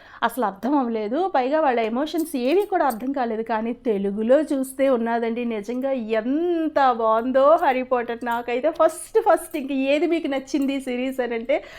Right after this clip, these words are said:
అదే చెప్తానండి. దానికి తోడు అసలు ఆమె రాసిన ఆవిడ స్టోరీ కూడా చాలా బాధాకరం అండి. ఎవరికైనా ఇంట్రెస్ట్ ఉంటే ఆవిడ స్టోరీ ఎక్కడ దొరుకుద్దో, మ్,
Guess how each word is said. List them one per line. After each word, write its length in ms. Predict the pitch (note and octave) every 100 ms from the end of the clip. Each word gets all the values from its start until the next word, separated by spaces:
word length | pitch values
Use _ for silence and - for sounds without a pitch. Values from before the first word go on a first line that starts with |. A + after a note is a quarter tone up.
| - A#3
అదే 180 | B3
చెప్తానండి. 800 | C#4+ B3 - B3+ A#3 A3+ C4 G4+ - - -
దానికి 460 | F3+ G#3 B3+ C#4+ B3
తోడు 460 | B3+ C4 C#4 C#4 -
అసలు 440 | - B3 A#3 A3 - - - _ -
ఆమె 300 | A3+ A#3 A3
రాసిన 380 | G#3 G#3+ C4 D4+
ఆవిడ 180 | D4 C#4
స్టోరీ 400 | - C4 C4 D4
కూడా 280 | C4 B3+ D4+ B3+
చాలా 380 | G#3+ F#3+ A#3+ C#4+
బాధాకరం 640 | B3+ A3+ - A#3+ A3 G#3
అండి. 220 | G3+ G#3
ఎవరికైనా 440 | B3+ C4 - A3+ A3
ఇంట్రెస్ట్ 380 | A3 D4+ -
ఉంటే 340 | C4+ C4 F4+ - _ _ -
ఆవిడ 160 | A#3+ A#3+
స్టోరీ 320 | - C#4 E4
ఎక్కడ 240 | D4+ C4+
దొరుకుద్దో, 560 | B3 A#3+ B3+ G#3+ A#3 A#3
మ్, 200 | G#3+